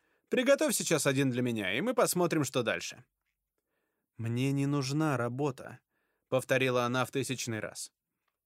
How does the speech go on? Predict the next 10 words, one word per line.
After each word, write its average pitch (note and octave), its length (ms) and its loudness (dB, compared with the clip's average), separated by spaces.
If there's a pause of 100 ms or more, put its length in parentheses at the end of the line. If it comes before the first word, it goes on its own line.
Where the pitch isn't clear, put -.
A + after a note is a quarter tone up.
(120)
Чтобы C#3+ 400 2
подтвердить C3 580 2
свою A#2+ 260 2
точку B2+ 340 -2
зрения, A#2+ 480 0
она C#3 160 -2
не C3+ 120 0
сдвинулась A#2 460 -2
с - 100 -4
места, - 460 -6